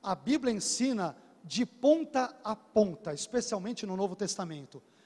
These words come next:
"Creia e será salvo." Não é isso que diz lá? "Quem crer e for batizado será salvo, quem não crer será condenado."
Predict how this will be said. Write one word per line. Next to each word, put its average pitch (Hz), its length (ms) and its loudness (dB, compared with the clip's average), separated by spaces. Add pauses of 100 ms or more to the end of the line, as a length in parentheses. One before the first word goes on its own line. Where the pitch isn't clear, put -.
(340)
"Creia 254 520 6 (320)
e 214 60 -6
será 180 300 -6
salvo." 135 520 -12
Não 185 140 -2
é 220 80 6
isso - 140 -2
que 151 80 -12
diz 151 160 -10
lá? 208 120 0
"Quem 262 220 -4
crer 277 300 -2
e 240 40 -6
for 262 160 -2
batizado 226 520 -6
será 220 240 -2
salvo, 196 320 0
quem 269 180 0
não 233 100 -2
crer 226 200 0
será 208 200 -6
condenado." 196 520 -2